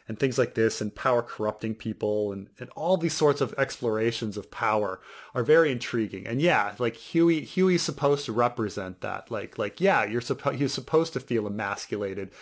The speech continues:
Like, his girlfriend is constantly saving him. Um, and he's, like, this, this, I don't know, like, unemployed.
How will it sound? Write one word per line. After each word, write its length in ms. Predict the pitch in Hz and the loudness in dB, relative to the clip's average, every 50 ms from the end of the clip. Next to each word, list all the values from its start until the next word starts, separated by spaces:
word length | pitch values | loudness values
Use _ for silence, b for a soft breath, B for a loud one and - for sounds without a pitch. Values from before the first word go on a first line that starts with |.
| B B | B B
Like, 140 | - 123 - | -4 -2 0
his 120 | 123 107 - | -2 -2 -2
girlfriend 540 | - - 131 139 143 139 - 131 117 113 | 0 2 4 4 4 4 2 0 0 0
is 80 | 107 - | -2 -6
constantly 680 | - - - - 113 117 120 120 - - 120 110 110 | -10 -10 -8 -2 0 0 0 -2 -4 -8 -6 -6 -6
saving 460 | - - - - 113 110 101 107 107 | -6 -2 0 0 2 2 0 -2 -6
him. 300 | 95 98 98 95 90 95 B B B B B B B B B - | -6 -8 -8 -8 -10 -10 B B B B B B B B B -2
Um, 440 | 120 117 110 107 104 101 101 95 B B B B B B B - | 0 0 0 0 -2 -2 -6 -8 B B B B B B B -6
and 160 | 120 117 110 | -4 -4 -4
he's, 460 | - - 147 147 139 131 131 123 - | -4 -4 -4 -2 -2 -2 -2 2 4
like, 280 | 131 127 120 120 - - | 4 4 4 2 2 2
this, 360 | 120 117 - - - - b b b b b b b b b _ _ _ _ _ _ _ | 2 2 2 0 -4 -8 b b b b b b b b b _ _ _ _ _ _ _
this, 460 | - 131 123 - - - - - - _ _ - | 0 2 2 0 -2 -6 -8 -10 -12 _ _ -4
I 120 | 131 117 131 | 0 0 2
don't 140 | 135 107 98 | 2 0 -2
know, 240 | 95 95 98 104 | -2 -2 -2 -4
like, 380 | 104 95 92 90 - - - - _ _ _ _ - | -4 -6 -8 -10 -12 -14 -18 -20 _ _ _ _ -4
unemployed. 960 | 131 123 135 135 120 - - - 120 117 117 120 117 117 117 117 117 120 | -2 0 0 0 -2 -4 -4 0 4 4 6 6 6 6 4 4 2 0